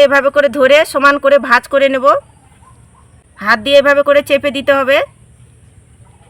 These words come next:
আর দেখুন একটা আমার পরোটা তৈরি হয়ে গেল। আর কতটা সহজ বানানো বন্ধুরা। তো একটা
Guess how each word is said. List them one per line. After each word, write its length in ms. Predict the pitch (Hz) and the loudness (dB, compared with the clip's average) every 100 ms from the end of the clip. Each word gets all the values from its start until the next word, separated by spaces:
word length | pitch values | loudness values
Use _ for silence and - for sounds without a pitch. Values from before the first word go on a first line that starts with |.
| _ - _ _ _ - 494 - - _ _ _ _ _ - _ _ _ - _ _ - | _ -20 _ _ _ -20 -20 -20 -20 _ _ _ _ _ -20 _ _ _ -20 _ _ -8
আর 80 | 214 220 | -6 -2
দেখুন 220 | 262 311 311 | -2 -2 -2
একটা 160 | 269 - 277 | -2 0 0
আমার 140 | 277 285 | 0 0
পরোটা 240 | 277 285 285 | 0 0 -2
তৈরি 180 | 277 277 | -2 0
হয়ে 140 | 285 269 | -2 -2
গেল। 120 | 262 285 587 - - - _ - - - _ - - | -2 -2 -4 -14 -20 -20 _ -20 -20 -20 _ -20 -12
আর 80 | 214 - | -12 -8
কতটা 300 | 254 294 311 302 | -6 -4 -4 -2
সহজ 240 | 277 285 285 | 0 0 0
বানানো 300 | 277 277 277 277 | -2 0 -2 -2
বন্ধুরা। 300 | 277 269 262 320 - _ _ _ _ - - - - - - _ _ _ _ - _ - | -4 -2 -2 -2 -6 _ _ _ _ -20 -20 -20 -20 -20 -20 _ _ _ _ -20 _ -10
তো 60 | 254 | -6
একটা 120 | 254 | -2